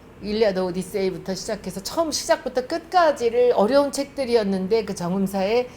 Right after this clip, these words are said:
세로로 나가서 두 줄로 나오는 그런 책들을 봤습니다. 그래서 제가 요즘에 뭐 책들을 옛날만큼은 절대 못 보고 있지만은,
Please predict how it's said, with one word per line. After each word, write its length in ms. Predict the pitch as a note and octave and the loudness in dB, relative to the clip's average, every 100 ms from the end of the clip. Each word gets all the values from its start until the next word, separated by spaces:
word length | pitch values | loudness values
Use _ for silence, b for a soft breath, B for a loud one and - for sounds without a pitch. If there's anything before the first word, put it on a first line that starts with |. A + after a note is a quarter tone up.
| B | B
세로로 460 | - E4+ F#4+ F4+ D4+ | -2 2 4 4 2
나가서 380 | G#3+ F3+ F3+ G3+ | 2 2 0 -4
두 180 | G#3 G#3+ | -6 -8
줄로 220 | C#4 C4 | -4 -4
나오는 380 | F#3 C3+ D3 D3 | -4 -6 -8 -8
그런 240 | E3 F#3 | -6 -6
책들을 920 | F3+ A#3 A3+ F3+ D#3 C3+ C3+ D3 D3 C#3 B B B B B B B - | -6 -6 -4 -2 -2 -4 -6 -6 -6 -8 B B B B B B B -14
봤습니다. 580 | C#3+ - G3 F3 D3+ D3 | -12 -8 -6 -6 -6 -10
그래서 240 | C#3+ F#3 | -10 -8
제가 480 | G#3 G#3+ A#3+ A3+ - - - - - - - - - - - - - D3+ | -4 0 2 2 -2 -18 -20 -20 -20 -20 -20 -20 -20 -20 -20 -20 -16 -8
요즘에 340 | D#3+ F3 G3 | -6 -4 -4
뭐 460 | F3+ E3+ F3 E3+ D3+ | -2 -4 -4 -6 -8
책들을 380 | G3 - F3+ D#3+ | -12 -10 -8 -6
옛날만큼은 640 | E3 F#3+ F3 - D#3+ D#3+ | -4 -2 -4 -6 -8 -6
절대 300 | E3 D#3 F3 | -6 -8 -6
못 160 | D#3+ D#3+ | -6 -6
보고 220 | A3+ G3 | -6 -4
있지만은, 880 | D#3+ - F3+ E3+ D3 D3 E3 F3 C#3 | -6 -8 -8 -6 -6 -8 -6 -6 -8